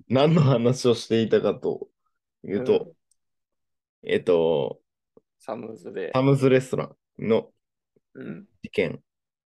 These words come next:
Speaker 1: まあ、三選をね、お送りしていたわけですけど。
Speaker 2: そうですね。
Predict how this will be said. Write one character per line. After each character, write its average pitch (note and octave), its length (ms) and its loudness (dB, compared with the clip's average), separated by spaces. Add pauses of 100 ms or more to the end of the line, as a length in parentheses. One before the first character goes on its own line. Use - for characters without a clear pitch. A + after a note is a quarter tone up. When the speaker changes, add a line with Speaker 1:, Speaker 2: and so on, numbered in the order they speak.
(140)
Speaker 1:
ま F2 120 -10
あ、 - 20 -10
三 C3 380 2
選 E2+ 320 -6
を C2+ 60 -12
ね、 E2+ 140 -8
お F2 140 -8
送 F2+ 180 -10
り F2 80 -10
し - 160 -18
て - 60 -14
い - 60 -16
た F2 100 -14
わ - 80 -18
け - 120 -20
で - 100 -20
す - 100 -20
け - 100 -20
ど。 - 40 -20 (280)
Speaker 2:
そ A2 220 -10
う G#2 60 -14
で - 80 -18
す A#2+ 120 -20
ね。 A#2 280 -16